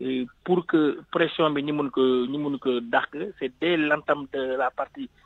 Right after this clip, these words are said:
qu'ils doivent aller chercher la, euh, la, l'adversaire,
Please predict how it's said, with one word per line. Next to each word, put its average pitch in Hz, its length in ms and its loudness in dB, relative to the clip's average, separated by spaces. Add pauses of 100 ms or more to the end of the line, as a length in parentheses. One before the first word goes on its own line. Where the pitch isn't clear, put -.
(100)
qu'ils 139 140 -4
doivent 139 200 4
aller 131 180 -2
chercher 151 360 -4
la, 135 100 0
euh, 131 360 0
la, 123 160 2
l'adversaire, 127 540 -4